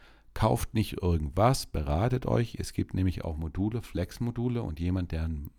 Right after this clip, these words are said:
gebogenen Balkon hat oder sonst irgendwas und eh schon Sichtschutz dran hat, da muss ich sie nicht so ein zweiundzwanzig, vierundzwanzig Kilo Modul dranhängen, sondern es gibt Flex-Module mit zwei bis fünf Kilo, die man mit einfachen Kabelbindern festbinden macht, und das ist dann wie so ein Sichtschutz.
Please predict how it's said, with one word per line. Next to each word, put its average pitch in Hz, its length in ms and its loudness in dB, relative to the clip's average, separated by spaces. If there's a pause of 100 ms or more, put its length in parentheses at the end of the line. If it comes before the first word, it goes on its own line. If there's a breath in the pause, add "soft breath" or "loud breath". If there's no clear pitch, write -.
(120)
gebogenen 107 600 0
Balkon 101 480 -2
hat 95 180 -4
oder 76 160 -6
sonst 90 240 -4
irgendwas 92 340 -4
und - 140 -6
eh 127 100 2
schon 117 240 -2
Sichtschutz - 520 -2
dran 64 180 -8
hat, - 180 -12 (600 loud breath)
da - 40 -2
muss 117 180 0
ich 110 120 -6
sie 104 80 -4
nicht 107 220 0
so 104 100 0
ein 95 100 0
zweiundzwanzig, 101 720 -2
vierundzwanzig 104 680 -2
Kilo 110 420 2
Modul 104 340 2
dranhängen, 98 460 2
sondern 95 500 -2
es - 140 -12
gibt - 180 -14
Flex-Module 117 600 -2
mit 92 200 -4
zwei 92 300 -6
bis - 140 -12
fünf - 260 -8
Kilo, 131 380 0 (460 loud breath)
die - 60 -4
man 92 160 2
mit 87 180 0
einfachen 87 840 -2
Kabelbindern 110 640 0
festbinden 110 500 -2
macht, 110 300 -2
und 92 80 -4
das 85 120 -4
ist - 200 -8
dann 90 100 -2
wie 78 60 -4
so 90 80 -4
ein 98 80 -4
Sichtschutz. - 520 -10